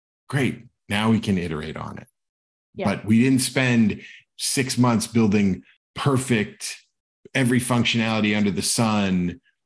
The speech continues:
Speaker 1: Like, we put out a little thing. We've gotten our feedback. We, they've given us some ideas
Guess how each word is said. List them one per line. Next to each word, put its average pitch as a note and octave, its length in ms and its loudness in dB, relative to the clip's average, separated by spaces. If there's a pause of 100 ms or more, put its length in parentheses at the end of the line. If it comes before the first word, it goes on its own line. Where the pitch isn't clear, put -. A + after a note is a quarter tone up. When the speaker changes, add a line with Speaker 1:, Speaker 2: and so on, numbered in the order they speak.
Speaker 1:
Like, F#2+ 320 -6 (140)
we E2+ 240 0
put - 240 -2
out G#2 200 0
a F2 60 -4
little A2+ 280 2
thing. C#3 680 -2 (480)
We've F2+ 240 -4
gotten G#2+ 340 -2
our A#2+ 80 0
feedback. B2+ 680 2 (180)
We, F#2+ 200 2
they've B2 280 2
given C3 240 2
us B2+ 140 2
some C3 180 2
ideas C3+ 880 0